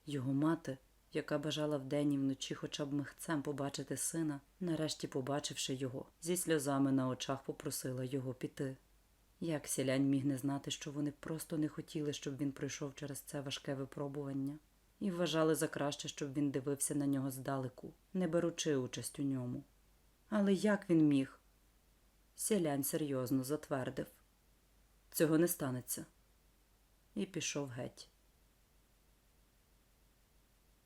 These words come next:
Величезне дякую всім, хто слухає.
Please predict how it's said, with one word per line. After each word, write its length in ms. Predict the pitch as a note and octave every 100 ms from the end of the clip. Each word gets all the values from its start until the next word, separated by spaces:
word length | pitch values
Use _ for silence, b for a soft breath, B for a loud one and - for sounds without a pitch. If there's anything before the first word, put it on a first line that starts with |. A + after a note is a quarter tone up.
| _ _ _ _ _ -
Величезне 580 | E3 F3+ - E3+ D#3 C#3+
дякую 380 | C#3+ E3+ E3
всім, 260 | C#3 - F#3
хто 180 | - D3+
слухає. 540 | - C#3 B2+ D3+ D3+